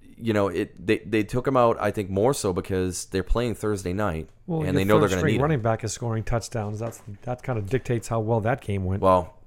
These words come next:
Speaker 1: you don't have to worry about that anymore. Kenneth Dixon's done.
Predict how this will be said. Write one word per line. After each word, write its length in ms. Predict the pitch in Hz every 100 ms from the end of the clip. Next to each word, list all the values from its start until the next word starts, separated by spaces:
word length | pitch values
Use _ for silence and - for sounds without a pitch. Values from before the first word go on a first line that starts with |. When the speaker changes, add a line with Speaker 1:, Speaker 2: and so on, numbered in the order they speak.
| -
Speaker 1:
you 100 | 98
don't 80 | 98
have 80 |
to 60 | 101
worry 140 | 104
about 160 | 101 101
that 100 | 107
anymore. 320 | 82 95 110
Kenneth 320 | 107 104 101 -
Dixon's 440 | 107 - 90 78
done. 300 | 92 95